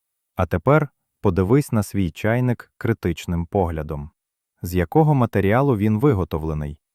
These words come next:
Чи є на ньому сертифікати якості?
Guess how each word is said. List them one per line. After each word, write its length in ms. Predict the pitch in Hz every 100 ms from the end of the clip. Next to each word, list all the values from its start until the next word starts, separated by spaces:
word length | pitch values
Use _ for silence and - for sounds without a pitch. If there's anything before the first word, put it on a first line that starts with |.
| _ -
Чи 160 | 98
є 220 | 85 110
на 120 | 147 135
ньому 280 | 131 131
сертифікати 720 | 117 113 - 104 107 92 87 104
якості? 640 | 123 120 - - - 76